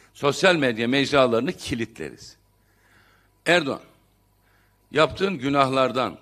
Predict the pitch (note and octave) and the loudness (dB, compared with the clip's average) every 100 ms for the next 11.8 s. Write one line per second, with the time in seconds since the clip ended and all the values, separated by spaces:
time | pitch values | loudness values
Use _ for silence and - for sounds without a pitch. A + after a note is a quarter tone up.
0 | - A#2 C#3 C#3+ F3 D3+ A#2+ B2+ B2+ B2 | -14 -12 -8 -6 -8 -10 -14 -10 -2 -2
1 | A2+ C3+ A#2+ A2+ G#2 E2+ - _ _ _ | 0 -4 -4 -4 -4 -6 -10 _ _ _
2 | _ _ _ _ C#3 C#3+ E3 E3+ D3+ - | _ _ _ _ 0 0 0 0 -2 -2
3 | C3+ C3+ F3+ F#3+ B2 A2+ A#2 A2+ G#2 - | -2 -2 -2 -2 -2 -6 -6 -6 -6 -6
4 | B2 - C3 A#2+ A#2+ G2+ A2+ A#2 G#2+ G#2+ | -6 -2 -2 0 -4 -4 -2 -2 -2 -2
5 | G#2 - A2+ G#2+ G#2+ F#2+ A2+ G#2+ G2+ G#2 | -4 -2 -4 -2 -4 -4 -6 -6 -8 -10
6 | F#2+ - G#2 G2 C3+ G#2 G2 - G2+ G2 | -12 -8 -8 -6 -8 -6 -8 -8 -8 -8
7 | F2 - _ _ _ _ - C#3+ D4+ F3 | -8 -12 _ _ _ _ -4 2 2 4
8 | E3+ C#3 D3+ C#3+ A2+ G#3+ - D#3 A#2 A2+ | 2 2 0 0 2 2 2 -2 -8 -6
9 | C#3 D#3 F#3 B2+ G#2+ - E3+ F#3 D#3 G3 | -2 2 4 4 0 0 2 4 4 2
10 | - - _ - _ - - D#3 - - | -2 -20 _ -20 _ -14 -4 -4 -4 -8
11 | - - F#2 D2+ C2+ - - - | -10 -10 -12 -12 -14 -16 -20 -20